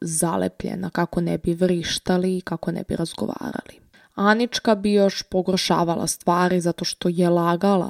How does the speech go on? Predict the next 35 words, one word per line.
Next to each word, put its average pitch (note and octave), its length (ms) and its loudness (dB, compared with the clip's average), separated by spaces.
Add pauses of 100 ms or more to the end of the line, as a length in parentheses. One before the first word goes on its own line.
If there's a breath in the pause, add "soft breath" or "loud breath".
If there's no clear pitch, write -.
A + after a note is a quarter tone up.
(100)
sve F3 280 2
odrasle F3+ 580 0
govoreći E3+ 520 -2
da E3+ 80 0
su - 160 -6
i - 20 -4
dečaci E3+ 500 -4
i - 20 -2
dalje F#3 320 2
zli E3+ 260 -2
prema E3+ 340 -2
njoj F3 460 2 (480 loud breath)
i F#3+ 360 4 (260)
znala F#3+ 580 4
je G#3+ 220 4
da G3 160 2
će F#3 580 0 (100)
biti F#3+ 380 -4
još F3+ 260 2
povređeni F#3 800 2
i F3 40 -2
da E3+ 120 -2
će - 260 -2
ovo E3+ 160 -2
maltretiranje E3+ 600 -2
da E3+ 100 -6
se F3+ 160 -6
nastavi F#3 560 2
i F3+ 60 4
ona E3+ 200 0
je E3+ 60 2 (280)
uspešila E3+ 920 -4 (200)
nastavljanje E3+ 600 -6
tog E3+ 200 -6
maltretiranja. - 920 -10